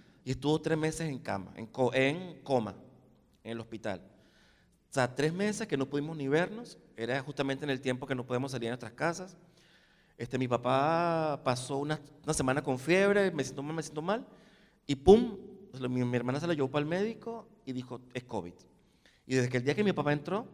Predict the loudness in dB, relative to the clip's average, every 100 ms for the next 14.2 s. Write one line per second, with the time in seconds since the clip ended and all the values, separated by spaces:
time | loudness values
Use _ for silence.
0 | -20 -20 _ _ _ _ _ _ _ _
1 | _ 0 2 2 -2 -2 0 0 -2 -4
2 | -6 -6 -8 -10 -14 -16 -18 _ _ _
3 | _ _ _ _ _ -6 -4 -4 0 -2
4 | 0 -6 -6 -10 -6 -4 -2 -2 -2 -2
5 | -2 -6 -14 -20 -20 _ _ _ _ _
6 | -2 0 4 6 4 2 -4 -2 0 0
7 | 0 0 0 0 -2 -6 -8 -6 -4 -4
8 | -8 -12 -6 -4 0 -2 -2 -4 -2 2
9 | 4 4 2 0 -4 -6 -6 -4 -2 -2
10 | -8 -20 -20 -20 _ 0 0 2 2 2
11 | 2 -2 -2 -4 -6 -8 -8 -8 -2 0
12 | 4 2 2 0 0 0 -2 0 2 2
13 | 0 -2 -2 0 -2 -4 2 6 6 6
14 | 2 -4